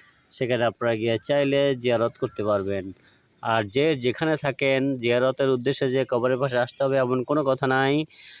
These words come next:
যে যেখানে থাকেন সেখানে বসেও জিয়ারত করা যাবে।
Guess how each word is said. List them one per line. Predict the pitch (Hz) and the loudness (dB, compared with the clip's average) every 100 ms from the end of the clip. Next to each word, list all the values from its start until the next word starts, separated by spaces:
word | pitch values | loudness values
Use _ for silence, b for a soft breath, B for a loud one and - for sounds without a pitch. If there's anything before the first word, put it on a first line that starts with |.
| B _ 113 | B _ -4
যে | 104 143 | 0 2
যেখানে | 131 135 147 151 | 2 0 0 0
থাকেন | 156 160 160 | 0 0 0
সেখানে | 139 123 127 | 2 2 2
বসেও | 127 131 165 | 2 2 0
জিয়ারত | 151 147 131 123 | 2 2 2 0
করা | - 113 107 | 0 0 2
যাবে। | 101 95 92 | 0 -2 -4